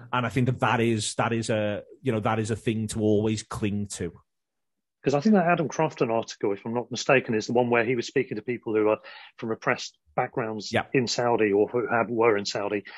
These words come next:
Speaker 2: And he was trying to explain what the, uh, the, what the delight was that they, the Newcastle fans had got rid of Mike Ashley, what that was all about.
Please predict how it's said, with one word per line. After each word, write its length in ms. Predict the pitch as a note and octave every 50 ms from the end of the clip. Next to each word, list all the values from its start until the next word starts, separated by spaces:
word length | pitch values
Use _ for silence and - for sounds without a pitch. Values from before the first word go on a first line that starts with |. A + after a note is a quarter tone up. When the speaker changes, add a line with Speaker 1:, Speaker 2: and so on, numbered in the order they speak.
| - - - - -
Speaker 2:
And 240 | B2 A#2+ B2 A#2+ A2+
he 140 | - - D3
was 100 | C3 B2+
trying 160 | - - C#3
to 60 | C3 A#2+
explain 500 | G#2+ - - - C3 A#2+ A#2+ A#2 A2+ G2 _ _ _ _ _ -
what 180 | B2+ G#2+ G#2+
the, 240 | A2+ A#2 A2 A2+ A#2+
uh, 260 | A#2 A#2 A#2 A#2 A2+ A2+
the, 100 | A2 B2
what 220 | A#2+ A#2 A#2+ A#2
the 100 | A#2+ A#2 - _ - - C#3 C3 C3 A#2+
delight 400 | G#2 C#3 B2 B2 C3 C3+ B2 -
was 240 | G#2+ A2 G#2 - -
that 100 | A2+ G2+
they, 220 | A2+ A2+ G#2+ G#2+ G#2+
the 140 | A2+ A2+
Newcastle 400 | A2+ A#2+ A#2 - - A#2 - - -
fans 160 | C3 A#2+ G#2
had 80 | A2 G#2+
got 140 | A2 G#2
rid 160 | A2 A2+ A2 A2
of 80 | G2
Mike 240 | A2 A2 A2 A2+ -
Ashley, 320 | - B2 A#2 - - - G2
what 160 | F#2+ A2+ A2+
that 80 | A2 A2+
was 140 | G#2+ G#2 A2
all 140 | G#2+ G#2 G#2+
about. 300 | - C3 A2+ G2+ G#2+